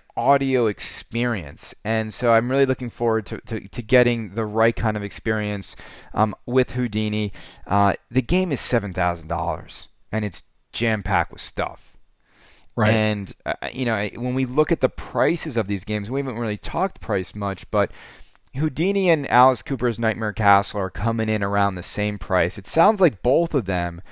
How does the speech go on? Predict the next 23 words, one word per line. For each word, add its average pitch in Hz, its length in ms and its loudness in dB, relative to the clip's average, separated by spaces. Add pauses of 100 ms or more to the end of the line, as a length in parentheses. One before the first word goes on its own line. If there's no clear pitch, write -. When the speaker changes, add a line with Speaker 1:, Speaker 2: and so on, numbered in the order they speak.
(440)
Speaker 1:
uh, 92 440 2
are 101 140 4
gonna 107 300 0
have 101 220 2
a, - 160 -2
a 90 80 -4
hell 147 320 4
of 131 60 8
a 123 60 6
lot 104 260 6
for - 140 -12
your 95 120 -4
money. 98 460 -4 (440)
You 110 80 -10
know, 107 60 -6
Jersey 165 340 -2
Jack's 135 380 6
the 120 120 2
leap 107 340 0
up, 104 240 6 (560)
but 214 300 4 (200)
I 185 120 8
think - 480 -2